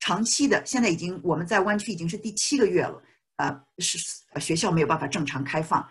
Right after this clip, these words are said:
只是在网上去上课，这种不是正常的一个社交的状态。所以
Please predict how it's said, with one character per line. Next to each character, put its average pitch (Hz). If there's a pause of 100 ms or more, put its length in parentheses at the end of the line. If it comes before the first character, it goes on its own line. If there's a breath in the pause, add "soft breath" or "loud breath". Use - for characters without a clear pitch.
(300 soft breath)
只 -
是 240
在 254
网 175
上 202
去 208
上 180
课， 175 (140 loud breath)
这 302
种 175
不 180
是 226
正 214
常 -
的 139
一 139
个 139
社 156
交 151
的 139
状 139
态。 139 (200 soft breath)
所 226
以 190